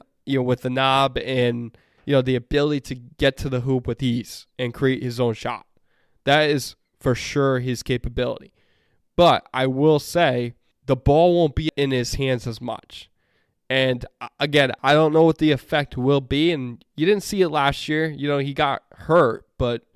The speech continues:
we didn't fully see what he is capable of doing with these Jays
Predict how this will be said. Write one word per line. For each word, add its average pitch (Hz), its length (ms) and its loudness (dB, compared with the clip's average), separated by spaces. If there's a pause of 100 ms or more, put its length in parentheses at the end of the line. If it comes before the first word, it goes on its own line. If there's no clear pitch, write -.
(380)
we 151 140 6
didn't 156 180 -4
fully 160 380 2
see 160 300 -8
what 131 180 -6
he 135 220 -6
is 123 120 -6
capable 131 460 -4
of 117 80 -6
doing 127 260 -4
with 120 160 -8
these 113 280 -10
Jays - 580 -6